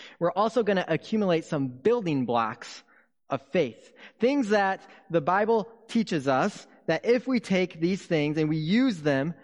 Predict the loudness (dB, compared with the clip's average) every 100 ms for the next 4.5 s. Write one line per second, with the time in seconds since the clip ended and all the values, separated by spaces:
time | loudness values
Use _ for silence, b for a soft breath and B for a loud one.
0 | B -6 -4 0 0 0 0 -2 -2 0
1 | -2 -2 -2 0 0 2 0 0 -4 -4
2 | -2 -4 -6 -2 0 2 0 -2 -4 -2
3 | 0 0 -2 -4 -6 -2 -2 -2 -6 -8
4 | -4 -4 -2 -4